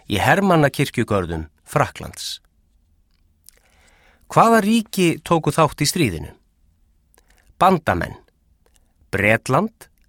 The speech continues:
Frakkland, Rússland, Bandaríkin frá nítján hundrað og sautján,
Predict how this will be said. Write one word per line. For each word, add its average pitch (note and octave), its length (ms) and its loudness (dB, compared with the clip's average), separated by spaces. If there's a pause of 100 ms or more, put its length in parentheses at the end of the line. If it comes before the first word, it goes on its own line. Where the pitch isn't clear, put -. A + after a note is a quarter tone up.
Frakkland, B2+ 840 -4 (280)
Rússland, - 800 -4 (500)
Bandaríkin C#3 800 0 (100)
frá G2+ 160 0
nítján F#2+ 360 -2
hundrað E2 200 -8
og - 80 -2
sautján, B2 460 -4